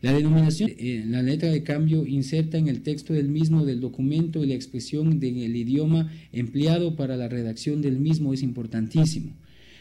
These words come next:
Las letras de cambio que no llevaren la referida denominación serán, sin embargo, válidas si contuvieran la indicación expresa de ser a la orden, ¿no? Entonces recordábamos que justamente habíamos identificado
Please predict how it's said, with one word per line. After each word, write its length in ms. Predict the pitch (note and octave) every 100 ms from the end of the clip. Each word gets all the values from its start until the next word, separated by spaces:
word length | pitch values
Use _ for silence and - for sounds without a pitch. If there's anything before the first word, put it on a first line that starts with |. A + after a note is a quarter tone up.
| -
Las 160 | A#2+ B2
letras 300 | D3 D#3+ E3
de 140 | D#3
cambio 400 | D#3+ D#3+ E3 E3
que 100 | D#3
no 240 | C3+ D3+ D#3+
llevaren 560 | D3 C#3+ D3+ D3+ D#3 D#3 -
la 140 | B2
referida 500 | C3 B2+ - C#3+ D#3+
denominación 760 | D#3 C#3+ B2+ A#2+ A#2 A#2+ D3+ E3
serán, 340 | D#3+ C#3 D3 D#3
sin 200 | D#3+ D3+
embargo, 440 | B2+ C3 C#3+ D3
válidas 540 | C#3+ D3+ D#3+ E3 D#3+ - -
si 220 | - - D#3+
contuvieran 760 | C#3+ B2+ B2 C3 D#3+ E3+ D#3+
la 40 |
indicación 600 | B2+ A#2+ A#2 A2+ - D3 D3
expresa 760 | C3+ - D3 D#3 E3+ D#3+ D#3+ - -
de 160 | A#2+
ser 360 | A2+ D3+ D#3+ D#3+
a 120 | A#2+
la 140 | A2+ C3
orden, 380 | F#3 C3+ G2 G#2
¿no? 240 | A2+ D#3+ D#3 -
Entonces 260 | A#2+ C#3+ D#3+
recordábamos 720 | C3 A#2 C3 F3 D3 A#2+ -
que 80 | A2+
justamente 500 | C3+ C#3 C#3 D3+ C3+
habíamos 420 | A#2+ C3+ C#3+ C#3
identificado 760 | A#2+ A#2+ - A2+ C#3 C#3 D#3